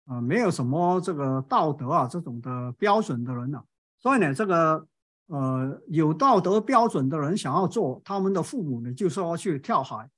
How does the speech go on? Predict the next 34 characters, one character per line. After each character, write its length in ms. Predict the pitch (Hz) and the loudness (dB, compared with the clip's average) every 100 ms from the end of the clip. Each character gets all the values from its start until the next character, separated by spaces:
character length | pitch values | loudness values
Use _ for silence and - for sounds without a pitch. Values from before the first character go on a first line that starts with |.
| _ _ _ _ | _ _ _ _
要 160 | 202 185 | -4 0
去 180 | 208 | 0
跳 280 | 160 233 165 | 2 2 2
楼， 240 | 131 131 165 | 2 2 2
要 120 | 185 | 2
去 140 | 180 | 0
从 160 | 175 160 | 0 0
飞 180 | 190 185 | 2 2
机 160 | 196 | 0
上 160 | 190 180 | 2 2
面 140 | 175 | 0
跳 220 | 147 202 | 0 -2
下 160 | 135 180 | -2 -2
来， 180 | 120 127 | -4 -4
那 100 | 175 | -2
就 400 | 170 190 147 135 143 | -2 0 -2 -2 -4
没 160 | 131 165 | -4 -2
有 100 | 156 | 0
人 160 | 131 | -2
去 160 | 170 180 | -4 -6
做 220 | 156 156 | -6 -6
了。 100 | 123 117 _ _ _ _ - | -6 -10 _ _ _ _ -2
那 100 | 226 | 0
所 220 | 233 277 | 4 4
以 40 | |
呢， 100 | 208 | 4
都 220 | 147 240 254 | 4 2 0
是 200 | - 226 | -2 0
这 120 | 220 | 0
些 240 | - 233 | 2 2
呢， 180 | 208 123 | 2 0
这 140 | 131 | -4
个， 420 | 170 156 139 135 131 _ | -4 -2 0 0 -4 _
呃， 600 | 139 123 120 117 117 110 | -8 -6 -6 -8 -12 -16